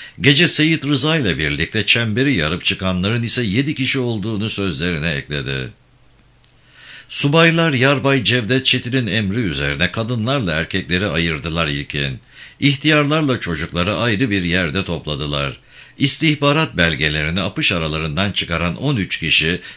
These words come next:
ve bu on üç kişinin otuz beş kişilik akrabası,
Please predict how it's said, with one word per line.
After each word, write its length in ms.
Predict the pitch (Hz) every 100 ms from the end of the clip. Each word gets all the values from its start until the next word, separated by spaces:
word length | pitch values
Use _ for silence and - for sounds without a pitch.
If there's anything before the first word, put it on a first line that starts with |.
| -
ve 180 | 120 139
bu 200 | 151 110
on 100 | 156
üç 220 | 139 -
kişinin 400 | 135 135 139 131
otuz 400 | 90 - 117 85
beş 220 | 143 -
kişilik 440 | 117 98 101 104 -
akrabası, 920 | 90 85 85 78 76 73 87 92